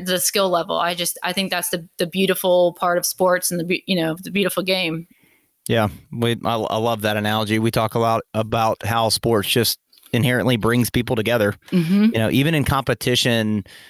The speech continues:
Speaker 2: ninety-nine percent of the games end with some form of handshake, congratulations, et cetera. And it is just the mutual r-, respect of, "Hey, we just played something together."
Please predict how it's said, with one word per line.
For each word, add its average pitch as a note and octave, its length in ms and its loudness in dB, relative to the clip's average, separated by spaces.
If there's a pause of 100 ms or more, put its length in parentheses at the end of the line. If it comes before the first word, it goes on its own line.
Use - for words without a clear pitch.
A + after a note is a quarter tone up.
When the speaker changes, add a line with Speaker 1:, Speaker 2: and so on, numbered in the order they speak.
(240)
Speaker 2:
ninety-nine C3+ 680 2
percent B2 300 0
of A2+ 80 2
the A2 80 0
games A2+ 520 0
end A2 360 0
with G#2+ 240 0
some B2+ 400 0
form A#2 400 2
of G#2 420 0
handshake, A2+ 840 0
congratulations, G#2+ 1300 2
et G2+ 160 -2
cetera. G#2 640 2 (540)
And G#2+ 160 0
it G#2+ 120 2
is A2 340 2
just G#2 400 -2
the G#2 440 2
mutual A2+ 500 2
r-, G2+ 240 2 (120)
respect G#2 720 -2
of, G2 500 -2
"Hey, G#2 260 0
we G#2+ 120 2
just G#2+ 260 0
played G#2+ 300 0
something G#2 460 0
together." F#2+ 580 0